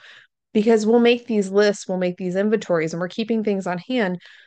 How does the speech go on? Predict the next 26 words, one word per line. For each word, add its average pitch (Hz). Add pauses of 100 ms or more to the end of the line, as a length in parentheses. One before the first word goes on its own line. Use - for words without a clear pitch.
(580)
But, 208
like, -
our 220
preferences 233
change 220
over 165
time. 143
So 202
that 202
list 240
has 208
to 190
constantly 185
be 165
evolving. 147
So 226
reevaluating, 190
relooking 185 (380)
at 202
what 202
we 202
have. 180
And 180
if 175
we 208
have 220